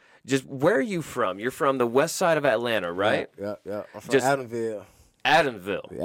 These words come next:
Speaker 2: Adamsville.
Speaker 1: Okay.
Speaker 2: That's Zone four.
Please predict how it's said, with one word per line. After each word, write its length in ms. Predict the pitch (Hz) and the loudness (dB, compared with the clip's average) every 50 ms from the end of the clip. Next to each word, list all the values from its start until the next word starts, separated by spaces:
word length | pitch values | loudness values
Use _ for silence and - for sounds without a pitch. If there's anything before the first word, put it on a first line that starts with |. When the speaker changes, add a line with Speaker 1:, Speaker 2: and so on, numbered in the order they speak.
| 113 117 | 2 2
Speaker 2:
Adamsville. 580 | 117 117 107 104 104 107 104 101 101 98 87 - | 2 0 -2 -6 -6 -6 -4 -4 -4 -4 -2 -2
Speaker 1:
Okay. 380 | 107 113 - - 123 101 85 - | -2 -2 0 0 -2 -2 -2 -4
Speaker 2:
That's 220 | 101 110 117 117 - 127 | -6 -4 -4 -4 -4 -4
Zone 380 | 120 131 135 135 139 139 139 | -4 -2 -2 -4 -4 -6 -6
four. 400 | - - 131 127 127 131 151 156 | -4 0 2 4 4 4 2 -2